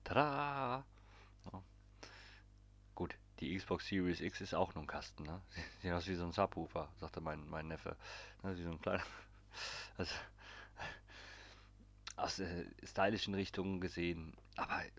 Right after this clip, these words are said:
meckern auf hohem Niveau, ne? Hauptsache, Ding bringt. P S fünf abwärtskompatibel,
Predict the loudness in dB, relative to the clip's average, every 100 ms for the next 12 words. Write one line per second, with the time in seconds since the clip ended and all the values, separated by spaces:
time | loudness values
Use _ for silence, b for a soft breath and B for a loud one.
0 | -18 B B B B -20 -18 -18 B B
1 | B B B B B 0 2 4 4 4
2 | 2 4 2 2 2 0 2 2 0 0
3 | -2 -2 0 -4 -4 -8 2 2 2 -2
4 | -4 0 6 6 6 2 -2 -2 -4 -6
5 | -6 -8